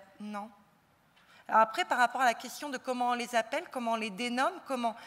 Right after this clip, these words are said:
c'est compliqué, je suis d'accord avec vous. Euh, c'est, euh, mais en même temps, ils sont en situation de migration. Enfin, je sais pas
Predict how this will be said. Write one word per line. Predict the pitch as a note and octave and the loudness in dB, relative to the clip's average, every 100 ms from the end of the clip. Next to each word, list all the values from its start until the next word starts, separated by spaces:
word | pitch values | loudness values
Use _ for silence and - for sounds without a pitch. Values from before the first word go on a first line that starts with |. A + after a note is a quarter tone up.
| - - | -20 -20
c'est | - D4+ | -8 -6
compliqué, | C#4+ C#4+ - D#4+ D#4 | -4 -6 -8 -8 -8
je | C4 | -6
suis | - | -6
d'accord | G#3+ A3+ A#3 | -6 -6 -6
avec | A#3 A3+ A#3+ | -6 -8 -10
vous. | A3+ A3+ - - - - _ | -14 -20 -20 -20 -20 -20 _
Euh, | - G#3 G#3 G#3 G3+ G3 G3 F#3+ F#3 F#3+ C#4 - _ _ _ _ _ _ _ _ _ _ _ _ | -8 -4 -4 -4 -4 -4 -4 -6 -6 -10 -12 -14 _ _ _ _ _ _ _ _ _ _ _ _
c'est, | - - B3+ A#3+ | -14 -8 -4 -2
euh, | G#3+ G3 F#3+ F3+ F3 E3 E3 D#3+ D3+ C#3 | -2 -2 -4 -6 -8 -10 -12 -16 -16 -16
mais | G3 A#3 | -8 -4
en | C4 | -2
même | G3+ | -4
temps, | G#3 | -6
ils | D4 | -8
sont | - A#3 | -6 -10
en | |
situation | G3 - - G#3 - B3+ | -10 -12 -10 -10 -8 -10
de | |
migration. | A3 F3+ G3 - - | -10 -10 -12 -12 -12
Enfin, | - G#3 F#3+ F#3 G3+ | -6 -4 -2 -4 -2
je | C4+ | -4
sais | - | -2
pas | C#4 - | 4 6